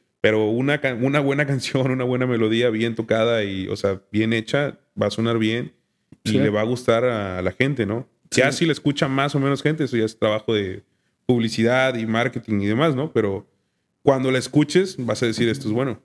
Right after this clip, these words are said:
Speaker 1: ¿sabes?
Speaker 2: Ya.
Speaker 1: Es como la comida, ¿sabes?
Speaker 2: Sí.
Speaker 1: Es algo así.
Speaker 2: Unos buenos tacos
Speaker 1: Sí.
Speaker 2: siempre van a ser unos buenos tacos, güey.
Speaker 1: Así es. Sean des-, o sea, súper conocidos o,
Speaker 2: O
Speaker 1: o de
Speaker 2: sale
Speaker 1: la
Speaker 2: el
Speaker 1: esquina,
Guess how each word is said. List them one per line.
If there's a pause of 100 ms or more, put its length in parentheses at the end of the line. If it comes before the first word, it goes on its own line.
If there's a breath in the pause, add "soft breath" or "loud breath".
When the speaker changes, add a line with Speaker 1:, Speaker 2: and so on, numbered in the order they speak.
(380)
Speaker 1:
¿sabes?
Speaker 2:
Ya.
Speaker 1:
Es
como
la
comida, (580)
¿sabes?
Speaker 2:
Sí. (420)
Speaker 1:
Es
algo
así.
Speaker 2:
Unos
buenos
tacos
Speaker 1:
Sí.
Speaker 2:
siempre
van
a
ser
unos
buenos
tacos,
güey.
Speaker 1:
Así
es. (340)
Sean
des-, (120)
o
sea,
súper
conocidos
o,
Speaker 2:
O
Speaker 1:
o
de
Speaker 2:
sale
Speaker 1:
la
Speaker 2:
el
Speaker 1:
esquina,